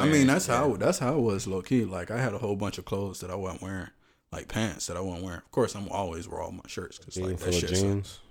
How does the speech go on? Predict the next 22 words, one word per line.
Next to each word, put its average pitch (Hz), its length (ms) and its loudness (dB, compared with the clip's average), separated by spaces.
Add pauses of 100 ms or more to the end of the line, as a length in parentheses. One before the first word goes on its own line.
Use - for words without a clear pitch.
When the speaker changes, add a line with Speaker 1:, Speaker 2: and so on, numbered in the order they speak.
(120)
Speaker 1:
a 82 60 -10
vast 82 720 -6
majority 85 520 -8
of - 80 -14
shit. 78 260 -12
But, 85 100 -8
like, 87 140 -6
when 90 160 -6
it 107 100 -8
come 110 180 0
to, 95 60 -4
like, 85 200 -8
jeans 127 260 4
and 113 100 -2
shit, 110 140 -6
I'm 135 180 -4
like, 131 220 -8
oh, 139 200 -2
you 139 100 0
know, 123 260 -2 (600)
first 123 280 2
off, 95 380 -4